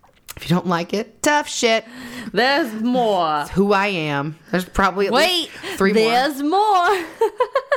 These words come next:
Speaker 2: In that movie.
Speaker 1: No, no, I don't have it.
Speaker 2: Oh.
Speaker 1: I don't have it.
Speaker 2: Scream. But
Speaker 1: Is
Speaker 2: wait, there's more.
Speaker 1: Oh, that is the movie. You're right.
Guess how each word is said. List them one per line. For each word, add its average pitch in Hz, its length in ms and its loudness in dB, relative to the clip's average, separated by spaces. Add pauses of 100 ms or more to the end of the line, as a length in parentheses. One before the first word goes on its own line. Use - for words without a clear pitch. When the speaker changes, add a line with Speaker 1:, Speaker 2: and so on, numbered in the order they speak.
(1120)
Speaker 2:
In 220 280 -2
that 208 200 -4
movie. 247 280 -8 (520)
Speaker 1:
No, 214 120 -2 (100)
no, 196 220 -2
I 180 120 -4
don't 185 160 -2
have 196 220 -4
it. - 180 -8 (160)
Speaker 2:
Oh. 302 160 -2 (240)
Speaker 1:
I 156 80 -6
don't 151 100 -4
have 131 160 -4
it. 139 80 -12 (1000)
Speaker 2:
Scream. - 480 -14 (2250)
But 170 180 -4
Speaker 1:
Is 175 60 -10
Speaker 2:
wait, 208 340 -10 (560)
there's - 540 -14
more. 294 160 -14 (120)
Speaker 1:
Oh, - 200 -20
that - 140 -20 (120)
is - 100 -20
the - 60 -20 (200)
movie. - 240 -20
You're - 80 -20 (120)
right. - 480 -20